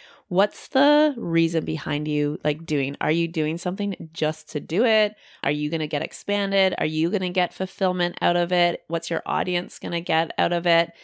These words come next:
So for me, and I think the opposite too, is, is it fear that's blocking you? Are you worried about other people's judgment? So for me, I used to hate showing up online in video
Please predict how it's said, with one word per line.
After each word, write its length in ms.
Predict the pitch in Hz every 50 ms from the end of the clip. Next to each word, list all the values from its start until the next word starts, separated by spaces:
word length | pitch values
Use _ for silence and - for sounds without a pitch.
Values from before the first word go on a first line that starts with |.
| - - - - _ _ _ _ _ _ _ _ _ _
So 160 | - - 208
for 200 | 202 - 208 190
me, 500 | 180 185 202 226 208 170 156 165 185 - - _
and 80 | - 160
I 60 | 160
think 220 | 165 - 180 165
the 100 | - 151 - -
opposite 500 | 139 151 - - 226 - - - - -
too, 400 | - - 277 254 175 156 156 - -
is, 520 | 165 160 156 156 156 156 156 - - - _ _ _ _ _ _ _ _ _
is 200 | - 175 175 165
it 120 | 175 - -
fear 200 | - - 160 151
that's 180 | - - -
blocking 340 | - - 147 143 - - - 151
you? 100 | 143 - - -
Are 120 | 160 160
you 200 | 170 170 165 160
worried 240 | 151 151 147 143 139
about 180 | 139 147 143 - -
other 140 | 151 147
people's 380 | 147 - - - - 151 147 151
judgment? 540 | - - 151 147 - - - 147 - - -
So 140 | - - 165
for 180 | - - 170 165
me, 420 | 165 165 170 180 175 156 151 151 -
I 80 | 156
used 320 | 156 151 156 156 156 - -
to 60 | - 160
hate 340 | 143 - - 151 147 - -
showing 300 | - - 156 151 151 -
up 200 | - 147 - -
online 520 | - 151 151 151 147 139 143 147 147 151
in 380 | - - 156 151 151 151 151 151
video 500 | 170 196 214 220 170 156 151 151 156